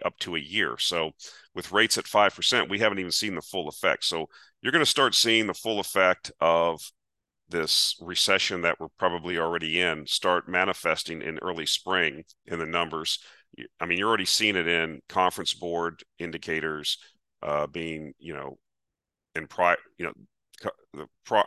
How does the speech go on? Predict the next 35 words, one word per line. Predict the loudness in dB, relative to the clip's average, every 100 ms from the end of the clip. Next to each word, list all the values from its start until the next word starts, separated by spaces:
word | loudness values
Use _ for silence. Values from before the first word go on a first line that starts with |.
| 2
conference | 0 0 -2
board | -4 -2
leading | -2 -4 -2
indicators | -4 -2 -4 -4 -4
have | -4 -4
a |
hundred | -4 -4
percent | -4 -4 -2 -4 -8 _ -8
forecasting | -8 -2 -2 -2 -4
ability | -8 -8 -6 -6
on | -8 -14 -12
the | -2
last, | 0 2 0 -4
like, | -4
seven | -2 -2 -2
or | -2
eight | -6 -6
recessions. | -4 -2 -2 -4 -4
So | -2 -2 -4 -8 -20 -14 -2
those | 0 2
are | 2
negative. | 2 4 4 2 0 -6 _ _ _
Your | -8 -4 -4
manufacturing | 0 0 0 2 2 2 -4 -4
orders | -2 -2 -2 -2 -2 -2
and | -4 -6 -8 -6
indexes | -2 0 0 -2 -4
are | -4 -2 0
now | 2 2 0 -2
in | -6
recessionary | -4 -2 -2 -2 -4 -4 -2
levels, | -2 -2 -8 -12
which | -8
have | -8 -8
been | -12 -12